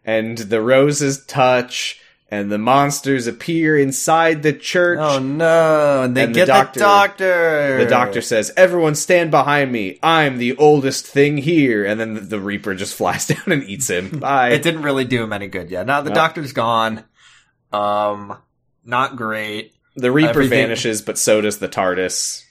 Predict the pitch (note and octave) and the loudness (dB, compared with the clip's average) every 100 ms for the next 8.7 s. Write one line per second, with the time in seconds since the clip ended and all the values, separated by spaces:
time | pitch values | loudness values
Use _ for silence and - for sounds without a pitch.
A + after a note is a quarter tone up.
0 | _ G#2+ G#2 B2 A#2 A#2 G#2+ G#2+ - G2+ | _ -8 -6 -4 -4 0 2 2 -2 -4
1 | B2+ C#3 C#3 A#2 - F2+ F2 - D3 D3 | 0 2 0 -4 -6 -6 -6 -4 0 2
2 | C#3+ C#3+ - - - A2 A2 A2 A2+ C3+ | 2 0 -4 -4 0 4 4 4 2 -2
3 | G2 F#2 E3 D3 - F#2 E3 C#3+ G#2+ - | -2 0 2 2 0 -2 -2 -2 -4 -10
4 | _ _ _ _ _ _ _ - B2 C#3 | _ _ _ _ _ _ _ -8 -4 0
5 | F3 F3 C#3+ B2+ A#2 - D3+ D#3+ C3 B2+ | 0 2 0 0 -2 -4 -4 -4 -4 -4
6 | A2+ A2 D3+ E3 - A#2 B2+ D3+ D#3 F3+ | -4 -2 0 0 -2 -6 -4 -4 -2 -4
7 | F3+ G#2 G2+ - - - _ _ _ _ | -2 -4 -4 -4 -6 -10 _ _ _ _
8 | _ - G2 G2+ F#2+ F2+ F2+ | _ -12 -8 -6 -6 -6 -8